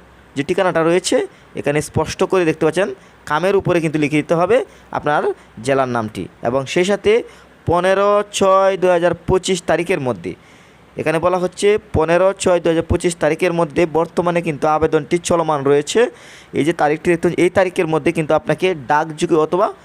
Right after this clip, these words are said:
কুরিয়ারের মাধ্যমে পৌঁছাতে হবে। আমি আবার বলছি, আপনি যদি আবেদনটি ঘরে বসে নিতে চান, অবশ্যই কিন্তু আপনি এই যে স্ক্রিনে দেওয়া যে WhatsApp নাম্বারটি রয়েছে,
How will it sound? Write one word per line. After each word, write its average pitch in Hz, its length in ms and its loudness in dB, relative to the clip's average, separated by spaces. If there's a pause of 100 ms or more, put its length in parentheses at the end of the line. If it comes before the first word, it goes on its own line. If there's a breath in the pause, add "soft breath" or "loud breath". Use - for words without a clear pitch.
(380 loud breath)
কুরিয়ারের 175 440 2
মাধ্যমে 131 320 0
পৌঁছাতে 110 340 -2
হবে। 92 260 -2 (420 loud breath)
আমি 131 200 -2
আবার 156 300 2
বলছি, 160 320 -2
আপনি 170 300 -2
যদি 185 260 0
আবেদনটি 156 580 0
ঘরে 135 280 0
বসে 175 280 0
নিতে 131 200 -2
চান, 160 260 -2 (460 loud breath)
অবশ্যই 180 400 0
কিন্তু 185 280 -2
আপনি 160 220 -2
এই 214 200 0
যে 143 80 -2
স্ক্রিনে 156 300 -4
দেওয়া 175 160 2
যে 175 80 0
WhatsApp 147 380 -2
নাম্বারটি 143 460 -2
রয়েছে, 160 400 0